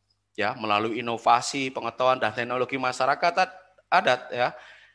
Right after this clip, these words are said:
dan dikombinasikan mungkin kalau ada, ya, teknologi-teknologi atau inovasi-inovasi yang bisa kita, eh, eh,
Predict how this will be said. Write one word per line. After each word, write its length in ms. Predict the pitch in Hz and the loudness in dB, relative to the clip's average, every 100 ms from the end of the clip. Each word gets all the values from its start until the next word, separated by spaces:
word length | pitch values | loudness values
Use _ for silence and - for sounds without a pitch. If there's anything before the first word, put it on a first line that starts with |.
| _ _ _ | _ _ _
dan 240 | 117 117 | 2 2
dikombinasikan 800 | 120 147 135 123 131 135 196 214 | 0 -2 0 0 0 -2 2 2
mungkin 400 | 180 123 - - | 2 -6 -6 -6
kalau 240 | - 123 139 | 0 2 2
ada, 640 | 135 123 117 101 123 233 - | 0 2 2 4 2 0 -2
ya, 160 | 107 156 | -2 -2
teknologi-teknologi 880 | 131 127 120 120 127 127 117 - | -4 -6 -6 -8 -6 -4 -4 -2
atau 240 | 147 131 113 | -4 -2 -6
inovasi-inovasi 960 | 120 117 110 - 120 113 107 107 165 | -6 -4 -4 -4 -10 -6 -4 -4 -4
yang 140 | 135 117 | -6 -6
bisa 400 | 117 - 170 120 | -8 0 4 4
kita, 560 | - 131 110 104 160 - | 2 -2 0 2 0 -6
eh, 540 | - 107 104 104 101 101 - _ | -4 -4 -2 -4 -6 -8 -10 _
eh, 280 | 101 104 104 | -8 -6 -8